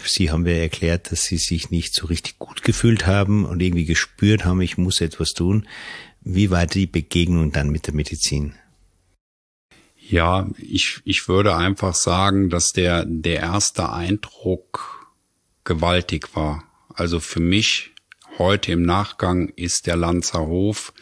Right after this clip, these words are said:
Speaker 2: Sylt Benchmark für alle anderen Kliniken, Hotels, Sanatorium, die ich bis jetzt gesehen hab. Einmal vom Ambiente, von den Materialien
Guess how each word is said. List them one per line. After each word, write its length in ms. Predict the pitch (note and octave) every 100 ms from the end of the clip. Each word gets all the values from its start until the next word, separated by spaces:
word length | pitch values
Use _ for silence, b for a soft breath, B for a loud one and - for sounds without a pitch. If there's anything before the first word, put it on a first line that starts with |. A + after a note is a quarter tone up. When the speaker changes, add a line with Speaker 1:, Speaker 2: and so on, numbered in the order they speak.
| B B
Speaker 2:
Sylt 500 | - E2 F#2 G2 -
Benchmark 920 | - F2 G2+ - - F#2 F#2 F2 - _
für 280 | - - -
alle 260 | G2 G2 -
anderen 540 | F#2 G2 F#2 F2 -
Kliniken, 760 | - F2+ F#2+ G#2 G2+ - - -
Hotels, 540 | F2 - F#2+ G2 F#2+
Sanatorium, 920 | F#2 F2 E2+ F#2 F#2 F#2 F#2 F2+ F2 - B B B B B B E2
die 140 | E2
ich 160 | - -
bis 180 | E2+
jetzt 260 | F#2 E2+ -
gesehen 400 | F2 D#2 F2 F#2+
hab. 220 | F2+ -
Einmal 260 | F2+ F#2 F2+
vom 260 | - F2+
Ambiente, 840 | - F2 E2+ E2+ F2+ F#2+ G2 F#2 F#2 B B
von 180 | - F2
den 140 | E2+ E2+
Materialien 1000 | F2 - F2 E2+ F2 F#2 F#2 F2+ F2